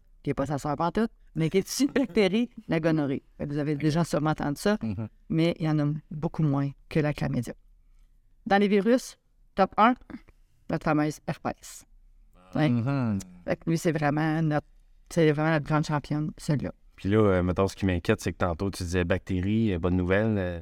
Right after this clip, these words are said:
Speaker 3: virus, ça, ça doit être moins bonne nouvelle.
Speaker 1: <laughs> Effectivement, vous avez compris bien des choses. C'est que l'antibiotique
Speaker 2: Ça a l'air de rien, là, mais
Speaker 1: Ce qui se passe vite, c'est que l'antibiotique ne sert à rien dans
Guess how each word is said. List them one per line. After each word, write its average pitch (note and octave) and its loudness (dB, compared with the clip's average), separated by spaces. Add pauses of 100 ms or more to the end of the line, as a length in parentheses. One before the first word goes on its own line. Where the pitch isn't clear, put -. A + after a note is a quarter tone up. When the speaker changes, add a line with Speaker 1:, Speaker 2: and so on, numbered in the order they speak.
(320)
Speaker 3:
virus, F2+ 0
ça, E2+ 0
ça E2+ -6
doit F2+ 2
être - -4
moins F2 2
bonne E2+ 2
nouvelle. E2+ -4 (480)
Speaker 1:
<laughs> B3+ -8
Effectivement, F4+ 2
vous C4+ 2
avez B3+ 6
compris B3+ 0
bien C4+ 4
des A#3+ 4
choses. - -6
C'est G3 2
que F#3+ 4
l'antibiotique F#3+ 0
Speaker 2:
Ça B3 6
a G3 2
l'air - 2
de B2 0
rien, C3 -2
là, B2+ -2
mais G2+ -6 (360)
Speaker 1:
Ce - -2
qui E3 -2
se - -10
passe G#3 0
vite, G3 2
c'est - -6
que E3+ -2
l'antibiotique E3 2
ne E3 0
sert D#3+ -2
à D3 0
rien D3+ 0
dans D3 0